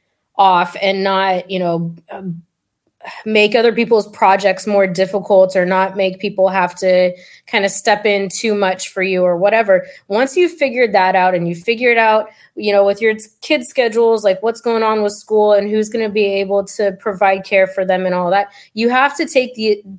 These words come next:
the most amount of time <laughs> that you can squeeze out of it, even if that means kind of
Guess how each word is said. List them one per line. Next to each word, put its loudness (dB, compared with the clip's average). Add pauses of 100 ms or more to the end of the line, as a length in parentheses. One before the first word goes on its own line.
(140)
the -2
most 2
amount 0
of -2
time -4 (240)
<laughs> -20
that 2
you -2
can -2
squeeze -2
out 2
of -2
it, 2 (720)
even 0
if 0
that 2
means 0 (880)
kind 0
of 2